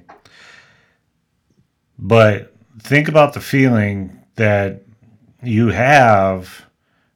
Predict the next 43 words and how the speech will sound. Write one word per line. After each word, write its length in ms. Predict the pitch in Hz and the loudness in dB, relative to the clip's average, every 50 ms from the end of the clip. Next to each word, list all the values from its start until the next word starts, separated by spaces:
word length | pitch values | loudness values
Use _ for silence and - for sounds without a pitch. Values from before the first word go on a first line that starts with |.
| _ - | _ -6
when 140 | 127 135 | -4 -4
it 40 | 147 | -4
just 220 | 143 170 147 - - | -2 -4 -6 -4 -2
pops 300 | - 131 131 131 - 131 | -2 -2 -2 -2 -4 -4
into 120 | 127 117 | -2 -2
your 100 | 117 110 | 0 0
mind, 240 | 104 110 110 107 104 | 0 0 0 0 0
when 100 | 110 110 | -2 -2
a 80 | 110 90 | -2 -2
bill 300 | - - 147 160 165 160 | -2 -2 -2 -2 -2 -4
pops 380 | - - 143 139 135 131 - | -4 -4 -4 -4 -4 -6 -8
into 100 | 135 120 113 | -8 -6 -6
your 120 | 107 104 | -6 -6
mind, 580 | 98 104 110 113 107 98 92 87 87 82 80 101 107 - _ _ _ _ _ _ _ _ | -4 -4 -2 -2 -2 -4 -6 -8 -10 -14 -16 -18 -20 -20 _ _ _ _ _ _ _ _
you 100 | - 110 | -8 -6
know, 200 | 104 101 98 90 | -6 -6 -6 -8
phone 420 | - - - 127 113 107 107 107 101 | -12 -6 -2 -2 0 0 0 -2 -2
bill, 520 | 98 101 98 98 95 92 92 92 90 85 85 _ _ _ _ _ - - 76 80 85 85 104 101 101 - - | -2 -2 -2 -2 -4 -4 -6 -8 -10 -14 -20 _ _ _ _ _ -20 -20 -20 -20 -20 -18 -16 -16 -14 -10 -6
mortgage, 640 | 113 110 101 101 95 87 90 92 87 82 85 - - | -6 -4 -4 -4 -6 -6 -8 -10 -10 -12 -14 -16 -12
whatever 380 | 104 98 101 101 107 101 92 95 | -10 -8 -6 -6 -6 -6 -6 -8
the 80 | 90 | -12
case 320 | - - 107 101 98 95 - | -10 -8 -8 -8 -8 -8 -10
may 180 | 101 90 87 | -12 -12 -10
be. 440 | 82 82 107 107 101 92 87 80 78 _ _ _ _ _ _ _ _ _ _ _ _ _ _ _ _ _ _ _ _ _ _ _ _ _ _ _ _ _ _ _ _ | -8 -6 -4 -4 -4 -6 -8 -12 -16 _ _ _ _ _ _ _ _ _ _ _ _ _ _ _ _ _ _ _ _ _ _ _ _ _ _ _ _ _ _ _ _
But 200 | - 113 107 98 | -4 -2 -2 0
then 200 | 107 127 139 151 | 0 0 0 0
on 140 | 151 131 123 | -2 -2 -2
that 160 | 120 123 120 | 0 -2 -2
day 160 | 113 123 123 120 | -2 -2 -2 0
that 240 | 117 110 110 - | -2 -2 -2 -4
you 80 | 120 120 | -6 -6
think 240 | 110 - 117 113 110 | -6 -6 -6 -6 -4
about 280 | 123 131 135 135 143 | -2 -2 0 0 0
it, 300 | 151 147 139 - - _ _ _ _ _ _ _ _ _ _ _ _ - | -2 -4 -6 -10 -18 _ _ _ _ _ _ _ _ _ _ _ _ -8
you 140 | 120 139 | -6 -4
know 180 | 139 135 127 123 | -2 0 0 0
that 160 | 113 110 107 | 0 0 -2
was 120 | 98 92 - | -4 -8 -6
taken 300 | - 113 107 98 104 107 | -4 -4 -4 -2 -4 -4
out 100 | 104 98 | -4 -4
of 60 | 98 | -4
your 200 | 95 95 95 95 | -6 -6 -6 -8
account 600 | 90 - - 117 110 113 107 104 101 98 95 | -10 -8 -6 -4 -2 0 0 -2 -2 -6 -10